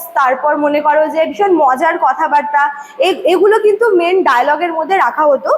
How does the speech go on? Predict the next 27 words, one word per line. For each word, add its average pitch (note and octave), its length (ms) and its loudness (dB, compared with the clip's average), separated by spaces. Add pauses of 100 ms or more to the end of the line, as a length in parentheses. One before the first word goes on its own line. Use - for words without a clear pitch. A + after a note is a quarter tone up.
(520)
The G4+ 100 0
theme G#4+ 520 2
was D#4+ 400 0
moral D#4 320 2
and D#4 260 -2 (140)
social, F#4+ 340 -2 (320)
but D4+ 260 -4
presented F#4+ 560 2 (160)
in D#4 80 0
a F4 80 2
funny, C4+ 440 -2 (120)
fun C#4+ 260 0
way। G3 100 -2 (260)
অবশ্যই G#4+ 520 0
এখানে G#4 280 -2
কিছু G#4 260 0
মোরাল F4 420 2
টিচের F4+ 420 -2
ব্যাপার D4 300 0 (100)
ছিল, D#4+ 260 -2
কিছু, E4 400 -4 (260)
আহ, C4 400 2
মেসেজ D#4 380 -2 (100)
ছিল, G4+ 320 2 (320)
তো G4+ 80 0
সেটা F#4+ 320 -2
কিন্তু A4 260 2